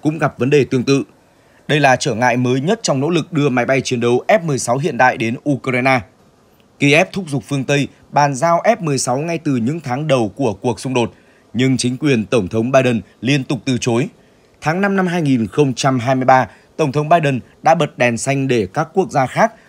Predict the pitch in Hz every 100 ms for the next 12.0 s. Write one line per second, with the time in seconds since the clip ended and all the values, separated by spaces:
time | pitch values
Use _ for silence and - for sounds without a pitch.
0 | - 143 120 101 113 123 151 147 - 185
1 | 131 120 135 170 117 113 101 - 123 -
2 | 135 - 120 120 127 95 _ _ _ _
3 | _ 113 131 123 151 170 156 196 131 110
4 | 104 95 123 104 - _ 107 135 117 95
5 | - 120 110 92 143 107 - 123 117 147
6 | 170 - _ _ _ _ _ - 131 120
7 | 135 123 151 175 160 139 104 160 156 131
8 | 113 117 131 196 _ - 135 151 151 139
9 | 214 147 127 120 151 151 104 95 107 120
10 | 135 117 131 120 123 147 - _ _ _
11 | _ _ _ _ _ _ - 131 127